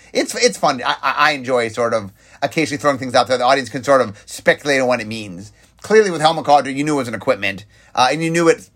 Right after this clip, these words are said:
I mean, we, with the, the payoff, I'll get to Helm of, uh, Kaldra in a second, but the, we didn't tell you what the payoff was yet. In fact, you didn't even know. Um, the first card just seemed like a standalone. The second card sort of said, "Well, there's three of them,"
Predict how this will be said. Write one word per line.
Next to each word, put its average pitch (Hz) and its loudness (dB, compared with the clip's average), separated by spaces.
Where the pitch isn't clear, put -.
I 165 -4
mean, 180 0
we, 226 -2
with 208 -2
the, 196 4
the 196 4
payoff, 247 2
I'll 160 -6
get 170 -10
to 175 -6
Helm 151 -4
of, 127 -12
uh, 120 2
Kaldra 123 -4
in 113 -8
a 107 -18
second, 107 -4
but 156 -2
the, 202 -2
we 202 -2
didn't 349 0
tell 285 4
you 277 0
what 240 2
the 175 -6
payoff 170 2
was 113 -6
yet. 110 -4
In 151 -12
fact, 196 2
you 226 -4
didn't 285 -2
even 226 -2
know. 190 2
Um, 160 2
the 196 -2
first 311 4
card 240 4
just 202 -6
seemed 214 -4
like 180 0
a 165 -2
standalone. 127 -2
The 180 -6
second 294 0
card 220 2
sort 226 0
of 214 -6
said, 196 -4
"Well, 170 0
there's 156 -6
three 220 -2
of 151 0
them," 143 2